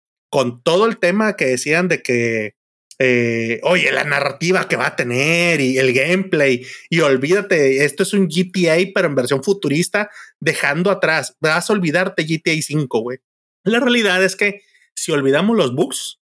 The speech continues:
dices, la narrativa estaba muy sobrevalorada, o sea, realmente dejó mucho que desear, y era muy lineal el juego también, uno, algo que criticaron, que debía tener muchas ramificaciones,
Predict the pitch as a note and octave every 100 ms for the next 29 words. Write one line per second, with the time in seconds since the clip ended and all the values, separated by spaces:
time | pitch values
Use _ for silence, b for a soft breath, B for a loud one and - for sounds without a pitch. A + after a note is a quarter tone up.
0 | _ _ - B2+ - C#3 C#3 C3+ - _
1 | - C#3+ C#3+ C#3 B2+ C3 B2+ D3 F3 F3+
2 | F3+ - - C3+ D3 D3 - B2+ C3 D3+
3 | D#3+ D#3+ E3+ D3 C3 A#2 A2+ A2 A2 F#3+
4 | - _ _ _ _ - A2 A2 _ _
5 | - A#2+ C3+ C#3 C#3 B2+ B2+ C3+ B2+ C3+
6 | B2 A#2+ F3 - - _ b b b b
7 | _ - B2+ B2 B2 A#2+ A#2+ A#2+ A#2+ C#3+
8 | D3 D3+ C#3+ C#3 D3+ C#3 B2 C3+ D#3 B2+
9 | A#2+ B2 F#3+ - - A2+ A2 B2+ F#3 _
10 | _ - A#2 B2+ B2 B2 A#2 C3 C3+ C3
11 | B2+ B2 B2 F3+ B2+ B2+ - A#2+ - A#2
12 | B2+ B2+ B2 B2+ C3+ B B B - B2+
13 | D3 C#3 C3 A#2+ B2 A#2 B2+ C#3+ B3 -